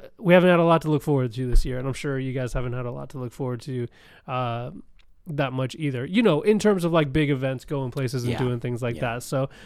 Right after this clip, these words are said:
Speaker 1: just the, like, act of booking a hotel and booking your flights and, like, having that plan, um, is awesome, man. So Agenda twenty twenty-one is now, uh, becoming very, very real. It's not that it wasn't before, but now,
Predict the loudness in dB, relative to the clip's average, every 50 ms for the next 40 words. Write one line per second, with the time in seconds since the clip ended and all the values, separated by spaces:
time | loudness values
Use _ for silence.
0 | -6 -2 0 0 0 -2 -2 0 2 2 0 0 -4 -6 -6 -6 -6 -6 -8 -12
1 | _ _ _ _ _ _ -4 0 4 6 6 6 4 0 -6 -8 -8 -8 -4 0
2 | 0 2 2 2 0 0 0 2 0 -2 -2 -2 -2 0 0 0 0 -2 0 0
3 | 0 -2 0 -2 -4 -4 -6 -6 -6 -4 -2 0 -2 -2 -4 -6 -6 -6 -6 -4
4 | -2 0 0 0 0 -2 -2 -4 -6 -6 -6 -4 -4 -2 -2 -4 -6 -8 -10 -16
5 | -20 -20 -20 -20 -16 -6 -2 0 2 2 2 0 0 -4 -6 -4 -4 -2 2 4
6 | 4 6 4 4 2 0 -2 -2 -2 -2 -2 -2 -4 -4 -2 -2 -2 0 0 -2
7 | -2 0 2 2 4 4 4 4 2 2 0 -4 -12 -20 -20 -12 -4 0 0 2
8 | 2 0 0 0 0 0 0 0 0 0 2 2 2 2 2 0 0 0 0 0
9 | 0 0 0 0 0 0 0 -2 -4 -4 -4 -4 -4 -4 -4 -4 -4 -2 -2 -2
10 | -2 0 0 0 0 0 0 0 0 2 2 2 2 0 0 -2 -2 -2 -2 -2
11 | -4 -2 0 0 0 0 -2 -2 -2 0 0 0 -2 -4 -6 -6 -6 -2 0 0
12 | 0 0 0 0 -2 -4 -2 -2 -2 -2 -2 -2